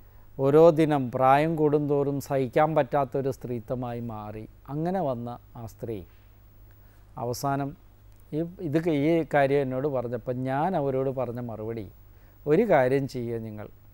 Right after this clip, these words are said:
ഇനി ഭർത്താവ് ദേഷ്യപ്പെടുമ്പോൾ ഭാര്യ പ്രതികരിക്കാണ്ടിരിക്കുക. അഗ്നി ജ്വലിച്ചുകൊണ്ടിരിക്കുമ്പോൾ അതിനെ കെടുത്താൻ വെള്ളമല്ലാണ്ട് നെയ്ക്ക് പറ്റില്ലല്ലോ" എന്ന് പറയുന്ന പോലെ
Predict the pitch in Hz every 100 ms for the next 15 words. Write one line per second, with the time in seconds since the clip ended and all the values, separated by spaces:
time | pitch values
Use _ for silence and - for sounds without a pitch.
0 | - - - - 170 202 143 135 165 165
1 | 180 165 - - - - - - 143 131
2 | 143 139 156 135 123 117 101 - - -
3 | - - 131 131 135 135 - - - -
4 | - - - - - - - 160 156 196
5 | 202 185 170 143 123 101 95 - - -
6 | - - - - - - - - - -
7 | - - - - - - 113 117 - 175
8 | 156 147 139 - 175 170 160 143 143 139
9 | 120 95 - - 127 147 156 - 139 135
10 | 135 180 185 196 156 139 160 185 151 147
11 | 139 139 131 135 156 165 160 127 139 107
12 | 95 90 - - - - - - - -
13 | - - - 127 160 147 143 147 175 147
14 | 135 127 107